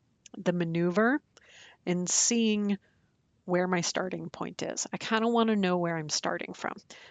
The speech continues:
Number three then is to identify. Uh, identify each one of those little actions or those little things that I may need to correct. Step four is to correct a single action. Just work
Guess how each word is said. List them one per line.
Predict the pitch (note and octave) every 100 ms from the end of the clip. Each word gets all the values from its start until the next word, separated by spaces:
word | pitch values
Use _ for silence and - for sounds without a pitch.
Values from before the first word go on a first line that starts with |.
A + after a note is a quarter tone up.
| _
Number | F#3 F#3
three | E3 - G3 G#3+ A#3
then | G3 G3 G3
is | F#3 E3+ -
to | - -
identify. | E3+ D#3+ - _ F#3 F3+ F3+ - D#3+ - - - - - - - - - - _ -
Uh, | - - _
identify | A3 G3+ A#3+ C4+ C4+ A#3
each | - A#3+ - -
one | A#3+
of | A#3
those | G#3 F#3 F3
little | E3+ F#3 G#3 A3 A3 A3 A3 - - _ -
actions | - F#3 - - E3 D#3+ D#3+ D#3+ -
or | F3+ F3
those | E3 E3+
little | G3+ G#3+ G3+
things | G3 - - G3 F3 E3 D#3 -
that | -
I | - F3
may | E3+ F3 F3
need | E3 E3 E3 D3
to | - E3
correct. | - - E3+ - C#2 - - - - - - - - - -
Step | - - F3+ -
four | - G3+ G3+ G#3+
is | G3 F3+
to | - G#3+
correct | - A#3+ A#3+ - - -
a |
single | - - F#3+ G#3 -
action. | G3 G3+ - E3 E3
Just | A#3+ B3+ -
work | C4+ B3+ -